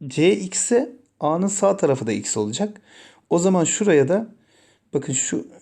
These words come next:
e, kısmı gösterelim. Hatta sileyim ben orayı.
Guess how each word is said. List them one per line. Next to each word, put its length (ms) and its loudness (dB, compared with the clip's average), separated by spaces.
e, 380 0
kısmı 440 -6
gösterelim. 680 -4
Hatta 240 -10
sileyim 520 -4
ben 100 -4
orayı. 320 -4